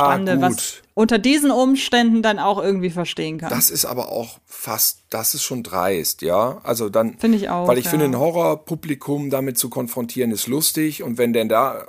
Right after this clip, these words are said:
Speaker 2: einer in Ohnmacht fällt, dann ist es auch eine Meldung wert. Aber wenn du natürlich normales Publikum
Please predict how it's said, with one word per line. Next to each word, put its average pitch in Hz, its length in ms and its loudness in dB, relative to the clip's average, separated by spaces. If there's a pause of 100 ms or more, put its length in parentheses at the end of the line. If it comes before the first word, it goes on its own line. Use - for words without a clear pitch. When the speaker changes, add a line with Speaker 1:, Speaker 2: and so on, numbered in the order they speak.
Speaker 2:
einer 127 320 -2
in 127 100 -8
Ohnmacht 127 360 -2
fällt, 117 280 -2
dann 113 140 -2
ist 107 100 -4
es 120 120 -6
auch 107 160 -6
eine 110 100 -6
Meldung 123 400 -4
wert. 113 320 0
Aber 101 180 -2
wenn 107 80 -4
du 107 80 -4
natürlich 104 360 -6
normales 95 580 -4
Publikum 80 680 -12